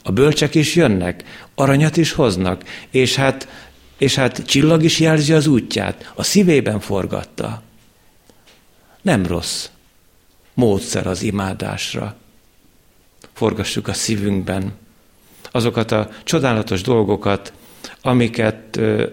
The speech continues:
a tudásunkkal nem tudunk megfejteni. Aki a szívében forgatja az Úr Jézussal történt csodálatos eseményeket,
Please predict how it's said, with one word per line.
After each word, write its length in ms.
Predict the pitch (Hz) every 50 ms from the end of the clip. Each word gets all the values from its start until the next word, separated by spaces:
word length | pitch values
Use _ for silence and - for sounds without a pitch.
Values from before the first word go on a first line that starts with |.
| - - -
a 360 | 107 107 107 107 101 101 101 - - - - - -
tudásunkkal 840 | - 185 165 120 98 92 87 - - 98 90 90 87 - - 104 87
nem 160 | 95 117 110
tudunk 220 | 110 107 98 95 85
megfejteni. 800 | 82 85 - - - - - - - - 64 - 85 - 113 110 - - _ _ _ _ _ _ _ _ _ _ _ _ _ _ _ _ _ _ _ _ _ _ - - - -
Aki 220 | - - - 113
a 20 |
szívében 540 | 104 - - 135 110 113 110 95 104 104 98
forgatja 840 | - - - 107 101 95 92 98 95 - - - - 95 95 92 92 - - - - _ _ _ _ _ - - - - _
az 260 | - 98 98 92 92 -
Úr 200 | 165 143 131 113
Jézussal 760 | 113 110 104 92 98 95 - - - 104 95 90 87 85 - - -
történt 440 | - 131 113 104 - - 98 90 82
csodálatos 580 | - 113 104 101 98 90 90 - - 101 - -
eseményeket, 880 | 104 - - 95 95 92 92 90 92 87 87 - - 90 - - -